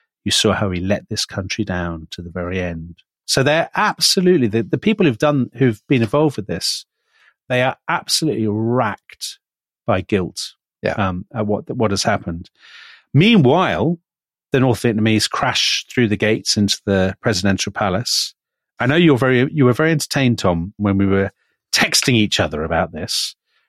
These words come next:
Speaker 1: that the last leader of South Vietnam was called Big Min.
Speaker 2: It's a good name.
Speaker 1: It is a good name. You know, Big Min.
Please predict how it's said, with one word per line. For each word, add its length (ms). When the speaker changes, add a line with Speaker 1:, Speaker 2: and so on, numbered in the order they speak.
Speaker 1:
that 140
the 160
last 400
leader 220
of 60
South 300
Vietnam 280
was 120
called 300
Big 220
Min. 400
Speaker 2:
It's 160
a 20
good 200
name. 320
Speaker 1:
It 60
is 120
a 40
good 100
name. 180
You 60
know, 60
Big 260
Min. 240